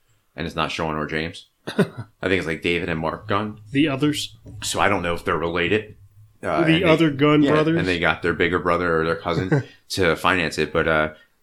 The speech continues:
Speaker 1: I do wanna see Brightburn.
Speaker 2: Yeah, it looks good.
Speaker 1: Yeah, it's, uh, it may make Superman less of a Boy Scout and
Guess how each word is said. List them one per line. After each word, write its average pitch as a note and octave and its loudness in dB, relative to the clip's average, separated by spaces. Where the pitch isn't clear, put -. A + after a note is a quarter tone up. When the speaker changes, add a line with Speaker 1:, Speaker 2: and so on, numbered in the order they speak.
Speaker 1:
I G2 2
do G#2 4
wanna E2+ 0
see F2 -4
Brightburn. - -6
Speaker 2:
Yeah, G#3 6
it D#3 4
looks D#3+ 2
good. C3+ 0
Speaker 1:
Yeah, D#2 0
it's, E2 -2
uh, D#2 2
it F2+ -2
may E2+ 2
make E2+ -4
Superman E2 -2
less E2 0
of D#2 -2
a D#2 -6
Boy E2+ -2
Scout D#2+ -4
and C#2+ -10